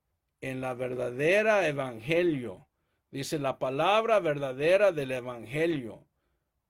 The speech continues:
¿Ok? Y esa es nuestra motivación. Pablo dice a los de los Colosas, tienen fe, recibieron fe en Cristo Jesús. Y por ese, esa fe han demostrado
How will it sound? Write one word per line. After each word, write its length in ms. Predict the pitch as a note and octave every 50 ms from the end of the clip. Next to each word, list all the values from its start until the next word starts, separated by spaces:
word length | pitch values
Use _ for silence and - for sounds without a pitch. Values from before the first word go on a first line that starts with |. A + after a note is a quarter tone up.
| _
¿Ok? 300 | - - A2 A2 A2 - F3+ G3+ A3 A3+ - - _ _ _ _ _ _ _ _ _ -
Y 160 | D3 D#3+ F3+ G#3+
esa 240 | B3+ C4 - C4
es 220 | B3+ C4+ C#4 C4+ A#3
nuestra 480 | A3+ G#3+ A3+ B3 A#3+ - - A3+ A#3
motivación. 1080 | G#3+ F#3+ E3+ E3 D#3 - D#3 C#3+ B2+ B2 A#2 - - - D#3+ F3+ G3 F3 C#3 A#2 - - _ _ _ _ _ _ _ _ _ _ _ _
Pablo 320 | D3 D#3+ G#3+ A3+ A3+ G#3
dice 240 | G3+ A3 A3+ G#3+ A3+
a 80 | G3 F#3
los 100 | F3 D#3+
de 120 | D#3+ D#3
los 180 | D3 D3+ C#3+ -
Colosas, 720 | - C#3+ C#3+ D3+ E3 G3 F#3+ - - - - - - - _ _ _ _ _ _ _ _ _ _ _ _ _ _ _ _ _ _ _ _ _ _ _ _ _ _ _ _ _
tienen 420 | - D#3+ F3 G3 G#3+ A3 G#3+ F#3
fe, 380 | - - G3+ A3 A3+ G#3+ F3 C#3
recibieron 720 | C3+ D3 C#3 - D#3 D3 C3 C3+ D#3 F#3 G#3 A3 A3+ G3+ E3
fe 220 | - G3+ G#3+ A3
en 100 | G3+ E3+
Cristo 420 | D3+ - F3+ G#3 G#3+ - - F3+ D3
Jesús. 680 | - C#3+ - - - G#3 A3 - - - - - _ _ _ _ _ _ _ _ _ _ _ _ _ _
Y 140 | _ C#3+ C#3+
por 260 | D3 - D#3+ D#3 D3+
ese, 460 | E3 F3+ A3 B3 B3+ - - A3+ F#3+ D3 D#3 E3 D#3 -
esa 360 | E3 G3+ A3 G#3+ A3+ G3+ F#3
fe 320 | E3+ A3 A3 G#3+ F#3 - -
han 240 | - E3+ G3+ A3 A3+
demostrado 840 | A3 G#3+ F#3+ E3 C#3+ - - E3+ F3+ F#3+ G3+ G#3+ G#3+ G#3 F3 -